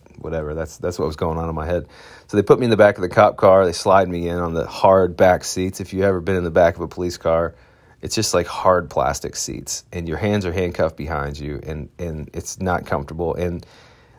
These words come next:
the, uh, glass in front of you is so close to you, it's, there's not very much space in there. It's, it's kinda weird. And so I'm sitting in there. They haven't driven away yet.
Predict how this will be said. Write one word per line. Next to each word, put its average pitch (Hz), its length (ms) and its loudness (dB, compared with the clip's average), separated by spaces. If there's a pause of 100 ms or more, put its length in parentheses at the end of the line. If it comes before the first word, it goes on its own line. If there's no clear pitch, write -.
(120)
the, 92 320 2
uh, 82 140 6
glass 104 500 4
in 90 100 -4
front 117 260 4
of 98 60 0
you 85 380 -2 (320)
is 92 180 -2
so 104 240 4
close 117 440 4
to 87 100 -6
you, 82 480 -4 (160)
it's, - 420 -8
there's 90 220 -6 (160)
not 107 280 0
very 87 160 0
much 80 200 -4
space - 360 -6
in - 100 -14
there. - 260 -12 (240)
It's, - 280 -12
it's 101 160 -12
kinda 90 260 -2
weird. 87 240 -2
And - 100 -14
so 104 160 4
I'm 98 100 0
sitting 113 240 0
in 98 140 -2
there. 92 260 -2 (680)
They 101 80 0
haven't 123 180 4
driven 107 220 2
away 98 220 8
yet. 90 360 2